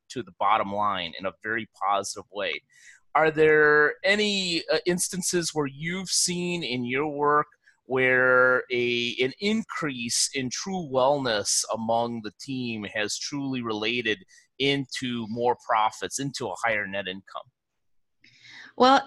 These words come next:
Speaker 2: I've, I've seen it in it, and it takes, it's not immediate. This is the
Speaker 1: Yeah.
Speaker 2: thing, is we, we want an immediate outcome. It's just like why we go to the doctor to get a prescription. We're like, "Just fix it with a pill." And I would love to say that bringing on a corporate wellness, uh, type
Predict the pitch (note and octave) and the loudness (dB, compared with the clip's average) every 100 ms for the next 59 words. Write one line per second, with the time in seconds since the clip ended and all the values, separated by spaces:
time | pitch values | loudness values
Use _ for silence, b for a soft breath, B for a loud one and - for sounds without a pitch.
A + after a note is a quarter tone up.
0 | - - A#3+ A#3 A#3 A3 - C#4 C#4+ C4+ | 2 4 4 2 2 2 4 6 8 8
1 | - - - A#3+ A3+ A3 G#3+ G#3 - A#3+ | 6 2 0 2 4 6 4 2 -2 2
2 | A#3+ A#3+ A#3 A3+ - C4 B3 A#3 B3+ B3 | 4 4 2 2 4 2 2 4 6 8
3 | A#3+ C4 C#4 - - A3 A#3 G#3 G#3 B3+ | 6 6 4 -2 -2 -2 0 0 0 2
4 | B3+ F3 F3+ F#3 G3 G3 G3+ G3 G#3 G3+ | 2 2 -4 -2 -2 0 -2 -2 -2 -2
5 | G3 G3 G3+ G3+ G3 G3 G3 - E3 D#3+ | -2 0 0 -2 2 2 2 -2 -4 -4
6 | F#3 E3+ F#3 F3+ F3+ F3 F3 F3+ F3 E3+ | -4 -2 -2 2 2 2 0 0 0 2
7 | F3 F3 F3+ F3 E3+ E3 E3 E3+ - A3 | 2 2 -2 -4 -2 -4 -4 -4 -2 -2
8 | - E3+ D#3+ E3 D#3+ - A#3+ A#3 A3+ - | -2 -4 -4 -4 -4 2 6 6 4 0
9 | G3+ F#3+ - F3+ F3+ - A#3 F3 - B | -4 -2 -4 -4 -4 0 2 2 -4 B
10 | B B B G#3+ G#3 G#3 G#3+ B3 A#3 G3+ | B B B 6 6 6 8 8 4 0
11 | G#3 F#3 F3 F3+ F3+ F#3 - - - G3+ | 2 2 2 -2 -2 -4 -4 -6 0 0
12 | G3 F#3+ F#3+ F3+ - F3 F#3+ - F#3 F#3 | 0 0 0 0 -2 -4 -4 -2 0 0
13 | F3+ F3 - _ F#3 F3+ E3+ E3+ - G3+ | -2 -6 -10 _ -4 -2 -2 -4 -4 -2